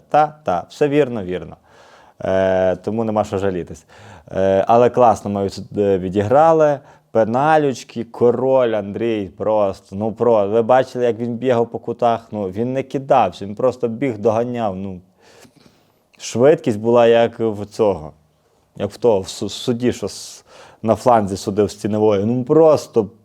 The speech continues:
блискавка, блискавка. Тому, е, гарний підсумок. Так що підсумок тепер по кубку. Е, пройшли ж Рожнятів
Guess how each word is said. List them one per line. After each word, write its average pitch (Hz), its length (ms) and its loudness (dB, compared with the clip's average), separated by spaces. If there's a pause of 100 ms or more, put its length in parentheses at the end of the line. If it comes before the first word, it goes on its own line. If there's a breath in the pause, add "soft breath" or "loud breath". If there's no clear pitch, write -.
(120)
блискавка, 110 640 2
блискавка. 113 480 -4 (640 loud breath)
Тому, 113 480 0 (560 soft breath)
е, 95 500 4
гарний 101 400 2
підсумок. 101 560 -4 (220)
Так 110 180 -2
що - 120 -2
підсумок 120 400 -6
тепер - 240 0
по 117 120 0
кубку. 98 400 -2 (480 soft breath)
Е, 101 560 6
пройшли 127 440 0
ж 98 120 -4
Рожнятів 127 680 -4